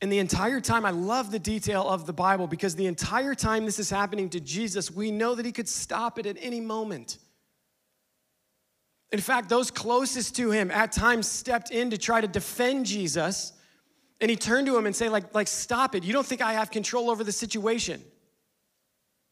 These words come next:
Why are you whipping out a sword?" If you're familiar with the story, he's got a guy who whips out a sword, apparently not very good swordsman, because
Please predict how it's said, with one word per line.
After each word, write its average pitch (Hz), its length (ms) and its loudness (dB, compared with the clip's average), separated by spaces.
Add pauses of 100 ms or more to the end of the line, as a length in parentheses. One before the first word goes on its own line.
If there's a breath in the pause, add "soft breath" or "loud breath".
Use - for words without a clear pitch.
(200)
Why 185 120 2
are 233 80 4
you 269 180 2
whipping 233 480 2
out 220 260 6
a 214 80 2
sword?" 226 480 2
If 185 180 0
you're 214 100 0
familiar 233 400 2
with 233 140 0
the 208 80 0
story, 220 300 2
he's 196 120 0
got 247 140 2
a 220 40 0
guy 190 280 4 (380 loud breath)
who 208 100 2
whips 226 320 0
out 240 220 4
a 196 40 2
sword, 208 460 0 (200)
apparently 262 500 0
not 226 260 2
very 226 260 0
good 185 460 0 (160)
swordsman, 185 640 0
because 185 420 0